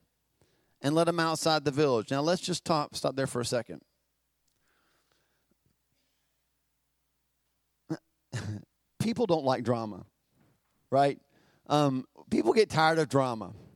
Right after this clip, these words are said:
Now, I love you, and, and if you've got drama going on in your life,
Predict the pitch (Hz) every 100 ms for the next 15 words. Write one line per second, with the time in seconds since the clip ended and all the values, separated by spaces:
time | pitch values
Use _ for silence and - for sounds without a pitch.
0 | _ 147 151 139 113 220 208 190 185 180
1 | 185 151 151 143 139 135 131 - 147 190
2 | 233 226 165 170 170 160 156 147 139 135
3 | 131 131 -